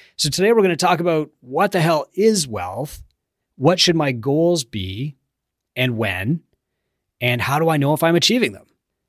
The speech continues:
Now, if you haven't read Founder Farmer Tinker Thief, that's my book where I break down the four phases of entrepreneurship into the founder phase, where you're just starting out. It's mostly you. You've kind of bought yourself a job.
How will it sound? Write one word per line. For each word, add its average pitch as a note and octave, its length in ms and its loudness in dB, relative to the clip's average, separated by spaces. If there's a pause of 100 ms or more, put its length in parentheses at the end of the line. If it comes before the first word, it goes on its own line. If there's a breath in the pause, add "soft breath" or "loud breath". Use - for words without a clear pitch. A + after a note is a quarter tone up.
(120)
Now, C#3+ 180 4
if C#3+ 100 -2
you E3+ 80 6
haven't E3+ 460 0
read B2 460 0
Founder C3 280 0
Farmer A2+ 300 -2
Tinker G#2 280 -4
Thief, G2 300 -12
that's D#3+ 240 0
my D#3 140 2
book A#2 260 0
where A2+ 80 0
I G#2 80 2
break A2 300 -2
down G#2+ 240 -6
the G#2 40 -8
four G2+ 220 -6
phases G2+ 400 -8
of G2 80 -12
entrepreneurship F#2+ 840 -8
into C3 260 0
the G#2 100 -4
founder G#2 360 -6
phase, A3 340 -2
where A2 100 -4
you're G#2 120 -2
just F3 220 0
starting E3 340 2
out. D3+ 180 2
It's G#2 140 -6
mostly C#3+ 340 0
you. C3+ 300 4
You've B2 220 0
kind C3+ 180 0
of F#2+ 100 -6
bought A#2 180 -4
yourself C3 360 -2
a B2 40 -2
job. A2+ 540 0